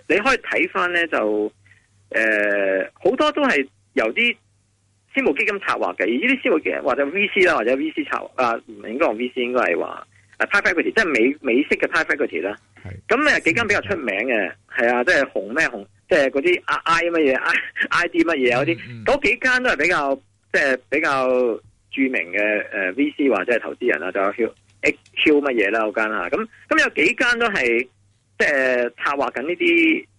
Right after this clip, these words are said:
Speaker 1: 呢幾間嘅，即係嗰三十四間，而家總共係三十四間嘅嗰個，大概三十四間嘅，即係有機會，即係喺美國，美國呢個A D R嘅，嘅，嘅，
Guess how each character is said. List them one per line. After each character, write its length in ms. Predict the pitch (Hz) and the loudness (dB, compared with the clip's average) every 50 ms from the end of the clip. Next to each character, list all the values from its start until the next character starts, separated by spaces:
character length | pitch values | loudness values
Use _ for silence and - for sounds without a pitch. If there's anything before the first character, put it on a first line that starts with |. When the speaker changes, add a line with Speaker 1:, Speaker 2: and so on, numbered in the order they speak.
| _ - - - | _ -18 -6 -2
Speaker 1:
呢 80 | 160 151 | -2 0
幾 100 | 135 117 107 120 | 2 2 0 0
間 120 | - 143 139 131 131 131 | 0 0 -2 0 -2 -2
嘅， 520 | 120 113 104 98 95 92 87 92 - - - - | 0 0 2 2 2 0 0 0 -2 -4 -2 -2
即 80 | 135 | -2
係 40 | 117 - - - | -2 -2 0 -2
嗰 120 | 156 170 - | -2 0 2
三 160 | 277 254 196 | 2 2 2
十 160 | 143 - - 135 | 0 0 2 0
四 80 | 135 | 2
間， 100 | 135 160 156 143 - | 2 2 0 0 -2
而 60 | - | -4
家 60 | 208 | -4
總 200 | 214 - 135 170 | -2 -2 -4 -4
共 140 | 196 156 131 | -2 -4 -2
係 120 | 120 113 110 | -2 -2 -2
三 140 | 165 147 123 | 0 -2 -2
十 60 | 113 - 113 | 0 0 0
四 100 | 107 110 | 0 0
間 120 | - 127 120 120 117 | 0 -2 -2 -2 0
嘅 260 | 110 95 90 90 87 | 0 0 0 0 -2
嗰 140 | - 101 104 | -4 -4 -6
個， 280 | - 104 92 80 - - | -4 -2 -2 -2 -4 -2
大 100 | - 110 | -2 -2
概 240 | 117 101 - 117 143 | -2 0 0 0 0
三 160 | - 165 127 | 0 0 0
十 160 | 104 95 - | -2 0 0
四 80 | 98 98 | 0 0
間 140 | - 110 107 | 0 0 -4
嘅， 600 | 104 104 92 - 104 120 120 123 120 123 120 120 - | -2 -2 -2 -2 -2 -4 -6 -6 -8 -10 -10 -8 -2
即 60 | - 143 | 0 2
係 40 | |
有 140 | 113 107 113 - | 4 4 2 2
機 120 | - 165 160 | 2 2 2
會， 300 | 139 120 104 95 92 - _ _ _ _ _ _ - _ - | 4 4 2 2 0 -4 _ _ _ _ _ _ -14 _ 0
即 80 | 160 | 0
係 180 | 127 - - - _ - | 0 0 -2 -6 _ -6
喺 160 | - 143 160 | -4 -2 0
美 140 | 165 151 127 | 0 0 0
國， 180 | 131 127 113 - | 0 -2 -4 -4
美 200 | 131 123 113 117 | -8 -4 -4 -2
國 160 | 117 120 117 | 0 0 0
呢 80 | 117 139 | 0 0
個 100 | 127 127 113 110 107 104 104 95 - _ - - | 0 2 2 2 2 0 -2 -4 -6 _ -6 -2
A 120 | 143 143 | 0 2
D 100 | 143 143 | 2 2
R 220 | 143 139 123 104 92 90 | 2 2 0 -2 -2 -4
嘅， 300 | - 101 101 98 98 95 - | -2 -2 0 0 -2 -2 -2
嘅， 300 | - 101 95 95 92 92 - | -2 -2 0 0 -2 -4 -2
嘅， 280 | 110 101 95 92 - | -2 0 0 -2 -2